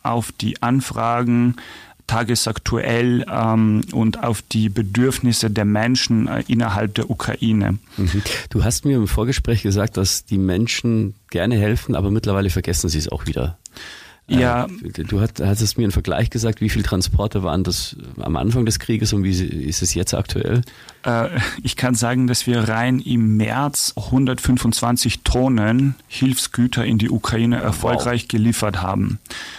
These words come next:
Speaker 1: Und das ist natürlich dank den Menschen, die hier
Speaker 2: Mhm.
Speaker 1: spenden auf jeden Fall und dank auch den Freiwilligen, die sehr gerne
Speaker 2: Mhm.
Speaker 1: hier im Lager aushelfen und uns auf unterschiedlichem Wege unterstützen.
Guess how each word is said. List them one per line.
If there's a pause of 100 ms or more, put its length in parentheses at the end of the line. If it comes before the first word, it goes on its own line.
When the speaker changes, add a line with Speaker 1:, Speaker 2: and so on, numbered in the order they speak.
(120)
Speaker 1:
Und
das
ist
natürlich
dank
den
Menschen,
die
hier
Speaker 2:
Mhm.
Speaker 1:
spenden
auf
jeden
Fall
und
dank
auch
den
Freiwilligen,
die
sehr
gerne
Speaker 2:
Mhm.
Speaker 1:
hier (440)
im
Lager
aushelfen
und
uns
auf
unterschiedlichem
Wege
unterstützen.